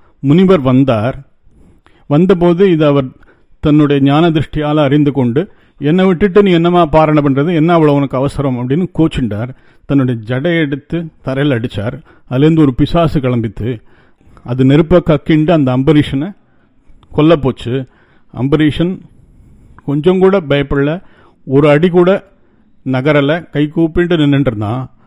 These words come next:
ஆனால் அவனுக்காக சுதர்சன சக்கரம் கவலைப்பட்டுண்டு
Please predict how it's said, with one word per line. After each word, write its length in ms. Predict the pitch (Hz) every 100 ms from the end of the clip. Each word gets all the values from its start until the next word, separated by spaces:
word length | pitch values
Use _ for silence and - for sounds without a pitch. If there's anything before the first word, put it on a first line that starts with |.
| _
ஆனால் 480 | _ 110 139 165 185
அவனுக்காக 600 | - 131 170 170 165 170
சுதர்சன 520 | 175 143 160 - 196 175
சக்கரம் 580 | 175 - 156 147 139 - _ _ _ - 147
கவலைப்பட்டுண்டு 800 | 151 151 147 127 127 123 175